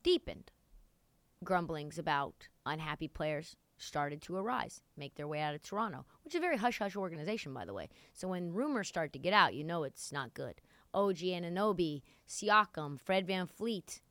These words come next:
even Scotty Barnes at times seemed to have tuned Nick Nurse out after bad loss, after bad loss started to stack up. And also,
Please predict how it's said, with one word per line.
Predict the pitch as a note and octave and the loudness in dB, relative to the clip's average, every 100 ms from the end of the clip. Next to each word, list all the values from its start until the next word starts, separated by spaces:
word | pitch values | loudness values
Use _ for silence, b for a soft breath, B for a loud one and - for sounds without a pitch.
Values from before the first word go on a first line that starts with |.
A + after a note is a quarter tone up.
| _ _ _ _ _ _ _ _ _ _ | _ _ _ _ _ _ _ _ _ _
even | - E4+ G#4 G4+ | 6 10 10 10
Scotty | F4 - E4 E4 | 2 6 6 6
Barnes | C4 D#4 E4 | 4 4 6
at | A#3 F3+ | 4 4
times | G#3+ F3 F3 F3+ | 4 4 4 -2
seemed | A3+ G#3+ | 0 0
to | G#3 | 2
have | F#3+ | 0
tuned | - - B3+ A#3 F#3+ | -2 -2 0 0 -2
Nick | A3 - | -4 -4
Nurse | G3 G#3 - | -6 -6 0
out | - E3 - - - _ _ _ _ _ | 6 6 4 -6 -20 _ _ _ _ _
after | F3+ F3+ F3 F3 | 2 2 0 -4
bad | - G#3+ A3 | 6 10 10
loss, | G3+ G#3+ E3 - b b - | 10 8 8 2 b b 2
after | F3+ - F3 | 2 2 -2
bad | D#3+ G3 G3 | 6 8 8
loss | G#3 F#3+ E3 b b | 8 6 4 b b
started | - G3 F3+ E3 | 0 2 2 -2
to | E3 | -6
stack | - G3 F#3 G#3+ | 4 6 6 4
up. | E3+ - b b | 2 2 b b
And | F#3+ F#3+ | -2 6
also, | A3+ A#3 F3+ C#3+ | 6 6 0 -4